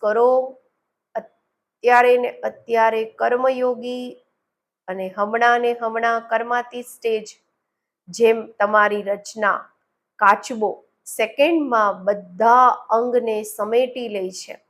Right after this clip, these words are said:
એમ તમે માસ્ટર રચયિતા સમેટવાની શક્તિને આ, ના આધારથી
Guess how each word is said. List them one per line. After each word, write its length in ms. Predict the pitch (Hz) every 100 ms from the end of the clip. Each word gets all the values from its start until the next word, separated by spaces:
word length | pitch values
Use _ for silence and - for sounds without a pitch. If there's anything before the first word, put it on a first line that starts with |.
| _ _ _ _ _ -
એમ 300 | 214 208 208
તમે 380 | - 196 202 196
માસ્ટર 640 | 196 196 220 - 254 254
રચયિતા 960 | 233 190 - 202 196 _ 202 208 208 - _ _ _ -
સમેટવાની 880 | - 214 214 214 208 196 190 190
શક્તિને 1040 | 185 - 233 - _ 262 262 254 247 247 -
આ, 200 | - 202 - _ _ -
ના 120 | 214
આધારથી 960 | 214 208 196 202 214 247 247 - 190